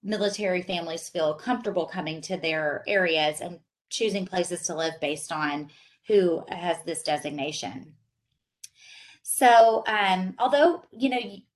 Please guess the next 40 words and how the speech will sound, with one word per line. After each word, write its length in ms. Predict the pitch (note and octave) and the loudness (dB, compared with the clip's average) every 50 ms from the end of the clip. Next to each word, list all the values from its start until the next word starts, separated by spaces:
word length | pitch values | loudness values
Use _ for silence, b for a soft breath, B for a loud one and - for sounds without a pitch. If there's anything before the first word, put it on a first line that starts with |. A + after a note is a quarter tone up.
| - | -20
the 140 | G3+ F#3+ G3+ | -18 -12 -2
both 240 | F#3+ A3+ A3 A3 A3+ | 2 4 4 4 2
of 80 | B3 | -2
you 220 | A3 A3 A3 G#3+ F#3 | -4 -4 -6 -4 2
don't 260 | G#3 G3+ G3+ G3 A3 | 4 4 4 2 0
necessarily 460 | G#3+ G#3 G3+ - - G3+ F#3 F#3+ G3 | -4 -4 -4 -2 0 0 0 0 0
have 140 | F#3+ G#3 F#3+ | -2 -2 -4
a 60 | F#3 | -2
military 520 | F3+ F3+ E3 F3 F#3 F#3+ - G3+ F#3 F3+ F3+ | -2 -2 -2 -4 -4 -6 -6 -4 -2 -2 -2
background 540 | F3+ F3+ E3+ - - - F#3+ F3+ F3 F3 | 0 0 0 0 0 -2 -6 -8 -8 -8
yourselves, 920 | E3 E3 E3+ - - - - D#3 D#3 E3 G3 A#3 C#4 D#4 - - - - B B B B B B B B | -10 -12 -10 -10 -8 -4 -2 0 2 2 2 2 0 -2 -6 -10 -12 -12 B B B B B B B B
you 420 | - A#3+ C4 C#4+ D4+ D4+ D4 A3 G#3+ - | -4 0 2 2 2 2 0 -2 -6 -4
do 300 | C#4 D4 D#4+ F#4 G4 - | 0 2 4 4 4 4
each 260 | - C#4+ D4 C4+ - | 2 -2 -4 -4 -6
have 220 | - - E4+ - - | -6 -4 -4 -4 -6
stories 640 | - - - - B3 A3+ A#3 A#3 A#3+ A3+ G3+ F#3 | -8 -12 -10 -10 -8 -4 -4 -2 -2 -4 -4 -4
that 160 | G3 F#3 - | -4 -4 -4
connect 540 | - G3 G3 F#3 F#3 F#3 G3 G3+ - - - | -6 -8 -6 -2 0 0 0 0 -4 -10 -10
you 160 | F#3 F3+ E3+ | -8 -8 -8
to 320 | - - - - G3+ F#3+ F#3 | -8 -8 -6 -2 -2 -2 -2
the 100 | F3+ F3 | -4 -8
military 680 | E3+ E3 D#3+ E3+ E3+ - - F3 E3 D3+ D3+ D#3 D#3 | -8 -6 -4 -4 -4 -6 -6 -6 -4 -2 -2 -2 -4
from 200 | D#3 - F3+ F3 | -6 -8 -12 -12
where 160 | E3 E3+ E3 | -8 -6 -6
you, 500 | F3 E3+ E3 F3+ F3 E3+ E3 E3 D#3+ D#3+ D#3 B B B B B B - - - | -6 -6 -4 -4 -4 -4 -4 -6 -6 -8 -10 B B B B B B -20 -14 -8
uh, 160 | G#3 F#3+ E3 E3 | -4 -4 -4 -2
live 420 | F#3+ A3 A3+ A3+ A3 A3 G#3+ F#3+ | 0 0 2 4 4 4 4 2
and 180 | F#3+ E3 F3+ F3+ - | 0 -2 -4 -6 -12
where 180 | - F#3 F3+ F3 | -10 -6 -4 -4
you 200 | F3+ F3 F3 D#3+ | -4 -4 -2 -2
live 160 | E3 D#3 D#3 | -2 -2 -4
your 120 | D#3+ D#3+ | -8 -8
lives 400 | D#3+ G3 G#3 G#3+ G#3+ G#3 G3+ F#3+ | -6 -4 -2 2 2 2 2 0
and 80 | G3+ F#3 | -4 -6
where 120 | F3+ D#3+ | -6 -6
you 160 | E3 D#3+ E3 D3 | -6 -8 -8 -8
were 100 | D#3 D3+ | -8 -8
born 240 | - E3 D#3 D3+ | -8 -8 -8 -8
and 100 | D3 D3 | -6 -6
raised. 540 | D#3 G3+ G#3+ A3 G#3+ G#3 G#3 G3+ G3 - - | -2 0 2 2 2 0 -2 -4 -6 -8 -14